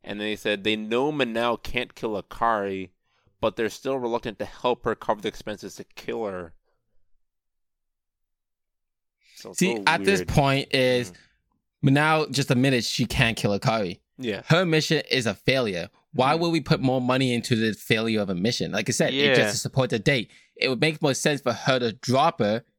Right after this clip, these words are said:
Speaker 2: to the nearest, um, church, let the church complete the killing, and she should go back to her work, her job.
Speaker 1: That's what
Speaker 2: But that,
Speaker 1: I
Speaker 2: that would
Speaker 1: think
Speaker 2: make
Speaker 1: they
Speaker 2: more
Speaker 1: should
Speaker 2: sense.
Speaker 1: do. I think that's what they should do. I think
Speaker 2: Yeah.
Speaker 1: that's what should have been said,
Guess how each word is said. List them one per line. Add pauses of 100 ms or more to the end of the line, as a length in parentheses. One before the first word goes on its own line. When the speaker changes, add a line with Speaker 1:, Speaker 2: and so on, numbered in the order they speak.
(140)
Speaker 2:
to
the
nearest,
um, (460)
church, (160)
let
the
church
complete (360)
the
killing, (340)
and
she
should
go
back
to
her
work,
her
job. (2500)
Speaker 1:
That's
what
Speaker 2:
But
that,
Speaker 1:
I
Speaker 2:
that
would
Speaker 1:
think
Speaker 2:
make
Speaker 1:
they
Speaker 2:
more
Speaker 1:
should
Speaker 2:
sense.
Speaker 1:
do.
I
think
that's
what
they
should
do.
I
think
Speaker 2:
Yeah.
Speaker 1:
that's
what
should
have
been
said,